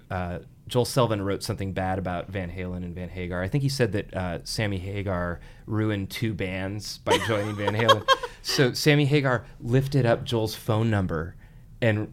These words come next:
Speaker 1: read Joel's phone number to the crowd and told them to call him.
Speaker 2: Yes, that is so
Speaker 1: Yeah,
Speaker 2: rock.
Speaker 1: that is so rock and roll. And then Joel ended up writing,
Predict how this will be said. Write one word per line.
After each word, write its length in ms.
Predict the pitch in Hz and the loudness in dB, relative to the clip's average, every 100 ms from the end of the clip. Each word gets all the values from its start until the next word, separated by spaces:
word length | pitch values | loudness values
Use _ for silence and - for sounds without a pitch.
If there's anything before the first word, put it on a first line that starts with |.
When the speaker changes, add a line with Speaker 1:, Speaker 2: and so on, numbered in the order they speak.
| - | -8
Speaker 1:
read 400 | 104 101 117 113 | -4 6 8 8
Joel's 320 | 101 113 107 | 6 4 4
phone 220 | - 107 104 | 2 2 2
number 160 | 101 | 0
to 40 | 92 | -2
the 80 | |
crowd 260 | 90 104 95 | -2 -2 0
and 100 | 90 | -2
told 260 | - 101 92 | -2 -2 0
them 160 | 92 | -2
to 60 | 85 | -4
call 400 | - 92 90 90 | -6 -4 -2 -2
him. 200 | 78 - 240 170 | -4 -6 -4 2
Speaker 2:
Yes, 680 | 196 220 220 220 240 262 | 4 6 8 10 8 8
that 180 | 254 226 | 6 8
is 80 | 214 | 8
so 220 | 214 240 | 8 8
Speaker 1:
Yeah, 140 | 220 220 | 8 10
Speaker 2:
rock. 260 | 220 240 247 | 12 10 8
Speaker 1:
that 40 | |
is 80 | 120 | 2
so 320 | - - 156 | 0 6 6
rock 260 | 156 147 143 | 8 8 6
and 100 | 135 | 6
roll. 220 | 143 139 - - - | 6 4 0 -18 -2
And 120 | 131 | 4
then 120 | 123 117 | 4 4
Joel 240 | 135 131 | 4 4
ended 180 | 123 113 | 4 2
up 140 | 107 | 0
writing, 560 | 107 107 107 104 104 | 2 2 4 2 2